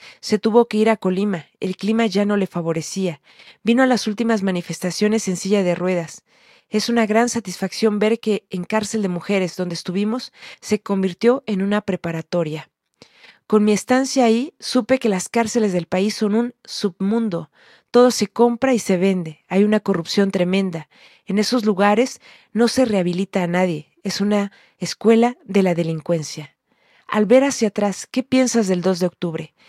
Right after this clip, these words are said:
Si realmente querían acabar con el movimiento, porque pensaban que el gobierno de Díaz Ordaz iba a caer, hubieran ordenado la detención de los líderes, llevarlos a prisión y hacerles un juicio. ¿Por qué dar la orden de tirar a matar?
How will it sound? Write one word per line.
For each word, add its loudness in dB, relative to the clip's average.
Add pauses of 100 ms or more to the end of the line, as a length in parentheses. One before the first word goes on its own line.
(200)
Si 2
realmente 2 (440)
querían 4
acabar 0
con -2
el -2
movimiento, -4 (520)
porque -2
pensaban 0
que -8
el -4
gobierno 0
de 0
Díaz -2
Ordaz -4
iba -2
a -4
caer, -8 (400)
hubieran 6
ordenado 2
la 4
detención 0
de 2
los 0
líderes, -2
llevarlos 0
a 0
prisión 0
y 2
hacerles -2
un -6
juicio. -8 (440)
¿Por 0
qué 2
dar 2
la 4
orden 4
de 0
tirar -2
a 0
matar? -4